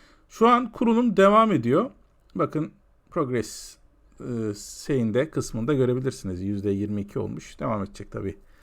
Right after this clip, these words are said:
E, kurulum devam ettikçe o yüzde de artmış olacak. Biraz sonra kurulum bittikten sonra, e,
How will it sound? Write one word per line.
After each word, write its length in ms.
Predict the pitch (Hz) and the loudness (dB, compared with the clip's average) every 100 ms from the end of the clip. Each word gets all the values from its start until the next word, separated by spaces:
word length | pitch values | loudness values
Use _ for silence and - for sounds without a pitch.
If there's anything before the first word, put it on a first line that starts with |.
| _ - - _ _ _ - | _ -20 -20 _ _ _ -10
E, 160 | 98 | -8
kurulum 480 | 92 - 107 101 107 | -6 -4 -4 -4 -4
devam 220 | 107 107 | -4 -2
ettikçe 440 | 98 - - - 147 | -4 -10 -10 -4 -4
o 280 | - 117 104 - - - - - _ | -2 -6 -6 -14 -20 -20 -20 -20 _
yüzde 220 | - 104 | -6 -4
de 120 | 127 - - | -4 -6 -6
artmış 340 | 117 110 104 131 | -6 -4 -6 -2
olacak. 340 | 135 165 160 _ _ _ _ _ _ - _ _ _ - | 0 0 -4 _ _ _ _ _ _ -20 _ _ _ -4
Biraz 220 | - 131 | 2 2
sonra 300 | - 101 120 | 2 -2 -2
kurulum 360 | 156 147 143 139 | -2 -2 0 0
bittikten 440 | 135 151 - 139 | -4 -6 0 0
sonra, 500 | 135 110 107 170 - - _ | 2 0 0 -2 -4 -10 _
e, 340 | 127 113 101 | -4 0 0